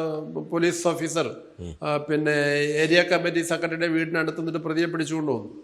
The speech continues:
Speaker 2: ഉം.
Speaker 1: പ്രതിയെ പിടിച്ച് ചെമ്പൂരിനടുത്താണ് ആ സ്ഥലം,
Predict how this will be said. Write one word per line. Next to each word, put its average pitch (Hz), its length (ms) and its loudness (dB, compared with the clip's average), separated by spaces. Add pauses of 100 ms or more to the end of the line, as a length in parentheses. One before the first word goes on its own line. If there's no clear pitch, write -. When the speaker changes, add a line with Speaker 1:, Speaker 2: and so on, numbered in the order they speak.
Speaker 2:
ഉം. 73 180 -14 (1200)
Speaker 1:
പ്രതിയെ 147 180 6
പിടിച്ച് 175 260 6
ചെമ്പൂരിനടുത്താണ് 175 600 4
ആ 170 100 2
സ്ഥലം, 151 300 2